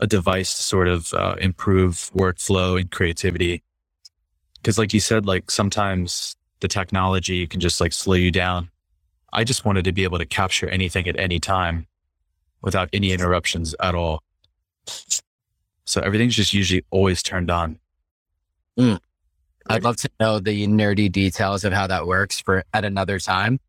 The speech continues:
Speaker 2: but
Speaker 1: A lot of,
Speaker 2: that
Speaker 1: a lot of, a lot of, uh, inputs.
Speaker 2: Yeah.
Speaker 1: Twenty-four
Speaker 2: Sounds about
Speaker 1: hours.
Speaker 2: right. Awesome.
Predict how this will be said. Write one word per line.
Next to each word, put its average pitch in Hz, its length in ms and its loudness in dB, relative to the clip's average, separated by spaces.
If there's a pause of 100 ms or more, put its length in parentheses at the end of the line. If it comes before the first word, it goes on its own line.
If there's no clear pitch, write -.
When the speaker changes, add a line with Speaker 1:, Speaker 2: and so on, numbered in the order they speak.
Speaker 2:
but 107 140 4
Speaker 1:
A 107 40 2
lot 117 100 2
of, 117 40 -8
Speaker 2:
that 107 160 -4 (520)
Speaker 1:
a 139 40 0
lot 131 100 2
of, - 160 -4 (400)
a 107 60 2
lot 107 200 4
of, 104 220 -2
uh, 95 300 0 (520)
inputs. 98 640 -2 (440)
Speaker 2:
Yeah. 101 260 0 (600)
Speaker 1:
Twenty-four 113 180 0
Speaker 2:
Sounds 110 180 0
about 101 120 -2
Speaker 1:
hours. 87 120 -4
Speaker 2:
right. 87 80 -6 (2250)
Awesome. 92 460 0